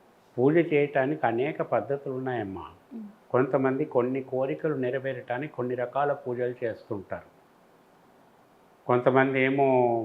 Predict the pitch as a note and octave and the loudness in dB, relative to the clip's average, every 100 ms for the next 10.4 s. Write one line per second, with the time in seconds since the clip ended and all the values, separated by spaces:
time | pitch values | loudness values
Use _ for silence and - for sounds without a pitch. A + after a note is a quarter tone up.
0 | G#2 - A#2+ D#3+ D3 D3 B2 A2+ A2+ A#2+ | -6 -4 -2 0 4 4 4 -2 -2 -6
1 | G#2 - F#2+ - - _ _ - A#3 - | -6 -4 -6 -8 -20 _ _ -20 -18 -18
2 | _ _ _ _ _ _ - A2 A2+ - | _ _ _ _ _ _ -16 -10 -10 -8
3 | G#2 - G#2+ A#2 - E3 C#3 - C#3+ B2+ | -8 -4 -6 -6 -2 2 2 2 0 0
4 | B2+ C3 A#2 A2+ C#3 C3 - G#2 G2+ A#2+ | 0 -2 -4 -2 -4 -4 -6 -6 -6 -4
5 | B2+ A#2 A2 G#2 - - C3 D#3+ _ _ | -2 -4 -6 -8 -8 -8 -10 -10 _ _
6 | _ G2 A2 B2 D#3 D#3+ B2 F2 - - | _ -8 -2 2 2 4 2 0 -10 -16
7 | - _ _ _ _ _ _ _ _ _ | -16 _ _ _ _ _ _ _ _ _
8 | _ _ _ _ _ _ _ _ - A#2+ | _ _ _ _ _ _ _ _ -4 -2
9 | C#3 - A2 G#2+ G#2 C#3 D#3 E3 A#2+ G#2+ | -2 -4 -6 -4 2 2 4 4 2 0
10 | G#2+ A2 F2+ - | -2 -4 -8 -12